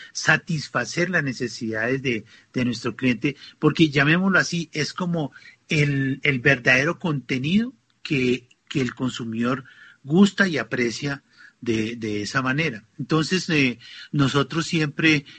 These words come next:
hemos sido en esa parte los líderes y, y donde en muchas, en, en muchas partes de Colombia y del mundo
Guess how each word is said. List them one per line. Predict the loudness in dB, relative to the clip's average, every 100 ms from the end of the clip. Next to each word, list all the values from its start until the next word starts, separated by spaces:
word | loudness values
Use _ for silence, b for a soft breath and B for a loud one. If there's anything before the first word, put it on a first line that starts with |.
| B
hemos | -2 2 2
sido | 2 2 4 4
en | 2
esa | 0 -4
parte | 2 2 2
los | -4 -2
líderes | -4 0 2 2 -2 -6
y, | -8 -8
y | -8 -8
donde | -6 -8 -6 -8 -8 -12 -14 B B B B B
en | 0 2 4 2 0 0 6
muchas, | 6 6 0 0
en, | 0 2 2 2
en | 2
muchas | 4 4 0
partes | 2 2 2 2
de | 2
Colombia | 2 4 4 2 -2
y |
del | -2 -4
mundo | -2 -2 0 -2